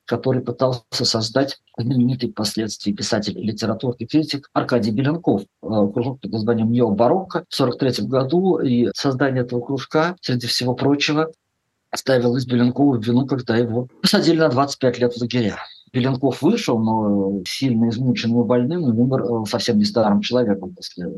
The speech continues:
того, что им пришлось перенести. Ну и потом начинается вот после, э, вот этого всего расцвет кружковой домашней жизни в пятидесятые, шестидесятые, семидесятые, восьмидесятые годы, когда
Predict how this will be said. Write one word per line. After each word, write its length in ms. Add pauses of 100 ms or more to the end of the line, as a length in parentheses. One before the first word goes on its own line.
(160)
того, 220
что 200
им 80
пришлось 340
перенести. 680 (380)
Ну 260
и 180
потом 360
начинается 680
вот 180
после, 320
э, 540
вот 240
этого 260
всего 640
расцвет 720 (180)
кружковой 640
домашней 540
жизни 500 (480)
в 360
пятидесятые, 920
шестидесятые, 880
семидесятые, 600
восьмидесятые 680
годы, 280
когда 460